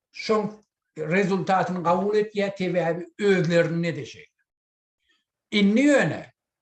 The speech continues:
häzir Ýewropaň we Amerikaň şunyanak beýanat ýaýratmagy başga bir zada aňlatýar. Olam, ýany indiden beýle, biz size edenetdiligiňize ruhsat bermeris. Indi pultydan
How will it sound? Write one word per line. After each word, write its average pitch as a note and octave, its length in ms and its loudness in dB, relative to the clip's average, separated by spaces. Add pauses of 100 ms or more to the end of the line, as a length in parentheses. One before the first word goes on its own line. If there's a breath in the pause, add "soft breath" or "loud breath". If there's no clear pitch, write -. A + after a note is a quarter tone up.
häzir F3+ 480 0
Ýewropaň A3 720 -2 (440)
we - 80 -6
Amerikaň G3 840 -2
şunyanak A3+ 720 -2
beýanat E3+ 560 -4
ýaýratmagy D#3+ 840 -4 (260)
başga F#3 400 -2
bir D#3+ 60 -2
zada C#3+ 340 -4
aňlatýar. G2 600 -12 (400)
Olam, A3 340 4
ýany F#3 380 -2
indiden F#3+ 540 2
beýle, G3+ 320 0 (460 soft breath)
biz A3+ 340 -2 (100)
size F#3+ 420 -2
edenetdiligiňize D#3+ 920 -2
ruhsat D#3 560 -6
bermeris. C#3 440 -4 (680 loud breath)
Indi F#3+ 300 -2 (100)
pultydan G3 800 -4